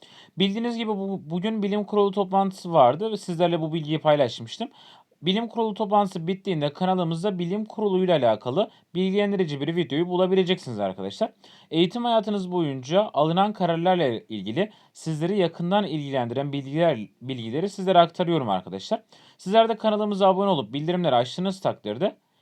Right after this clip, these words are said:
bu haberlere, bu bilgilere ulaşabileceksiniz. Bildiğiniz gibi vaka sayısı yüz yüze eğitimimizi, uzaktan online eğitimimizi direkt etkiliyordu arkadaşlar. Vaka sayısı şu an çok kritik bir seviyede.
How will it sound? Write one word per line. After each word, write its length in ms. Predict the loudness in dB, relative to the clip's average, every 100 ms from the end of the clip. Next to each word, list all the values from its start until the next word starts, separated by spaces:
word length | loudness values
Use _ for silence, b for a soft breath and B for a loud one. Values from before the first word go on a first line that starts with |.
| _ _
bu 120 | 2 6
haberlere, 540 | 6 6 4 0 -2
bu 120 | 0
bilgilere 280 | 0 0 0
ulaşabileceksiniz. 1300 | 2 2 0 2 2 0 -4 -4 -4 -8 -10 -10 -12 b b b -8
Bildiğiniz 320 | -4 -4 -4
gibi 260 | -4 0
vaka 360 | 2 4 6 4
sayısı 360 | 4 -2 -2 -6
yüz 260 | -6 -6
yüze 160 | -4 -2
eğitimimizi, 720 | -2 -2 -6 -6 -4 -2 -4 -4 -12 _ -10
uzaktan 600 | -2 0 0 2 0 2
online 480 | -2 0 0 0
eğitimimizi 600 | -2 -6 -8 -8 -6 -6 -8 b b
direkt 240 | 0 2 0
etkiliyordu 460 | -4 -2 0 6
arkadaşlar. 520 | 4 4 -6 -6 -6 -6 b b -4
Vaka 640 | 2 2 4 4 4 0 -10
sayısı 420 | -4 0 0 -4
şu 160 | -2 0
an 140 | 0
çok 240 | -2 -6
kritik 420 | -2 -2 0 -2 -2
bir 100 | -4
seviyede. 680 | -2 -4 -2 -2 -2 -4